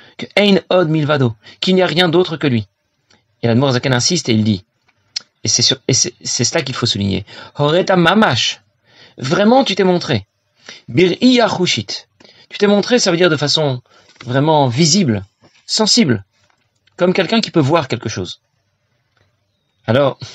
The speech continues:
ce que va dire l'Admor Zaken tout de suite va beaucoup nous étonner, parce qu'apparemment nous avons, nous avons bien compris ce qui s'est passé au moment de Matan Torah. On a compris que c'est ce qui se répétera lorsque Mashiach viendra, avec une petite nuance dont nous allons parler plus tard.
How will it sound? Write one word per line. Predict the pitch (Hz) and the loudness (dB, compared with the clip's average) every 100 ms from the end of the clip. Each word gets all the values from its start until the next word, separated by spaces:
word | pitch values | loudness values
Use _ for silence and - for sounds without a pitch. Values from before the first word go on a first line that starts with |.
| - - - - - | -20 -20 -20 -20 -10
ce | - | -2
que | |
va | 117 | 0
dire | 139 | 2
l'Admor | 143 131 131 | 2 2 0
Zaken | 120 147 | 0 -2
tout | 127 | -4
de | 117 | -4
suite | 156 | -2
va | 113 104 98 127 | 0 0 -2 -6
beaucoup | - 123 170 | -6 -2 0
nous | 135 | 2
étonner, | 123 113 120 196 - - - | 2 2 2 -2 -10 -20 -16
parce | - | -8
qu'apparemment | 123 127 131 | -2 0 2
nous | 151 107 | 2 0
avons, | 101 101 _ _ _ - | -2 -6 _ _ _ -6
nous | 110 | 0
avons | 107 | 2
bien | 143 | 2
compris | - 139 147 | -2 -6 -6
ce | |
qui | - | -8
s'est | 123 | -6
passé | 120 - | -2 0
au | 123 | 2
moment | 120 | 2
de | 127 | 2
Matan | 113 107 | 0 -2
Torah. | 101 104 156 _ - - - - | -2 -4 -4 _ -20 -20 -12 0
On | 131 | 0
a | |
compris | 127 131 165 | 0 -2 -2
que | 139 | -2
c'est | 131 143 | -2 -2
ce | - | -4
qui | 131 | -2
se | - | 0
répétera | 113 151 143 135 139 147 120 - - - | 0 0 -2 -2 0 0 -2 -6 -20 -10
lorsque | 120 - 113 | -6 -4 -2
Mashiach | 107 143 | -2 -2
viendra, | 127 113 110 196 - _ - _ _ _ - | 0 0 0 -2 -6 _ -20 _ _ _ -4
avec | 113 127 | -4 -2
une | 110 101 | -4 -4
petite | 120 127 117 | -4 -4 0
nuance | 120 190 - | 0 0 -4
dont | 110 | -6
nous | 107 107 104 110 | -6 -6 -2 -2
allons | 110 | 0
parler | 117 117 | -2 -4
plus | - | -2
tard. | 151 196 | 0 0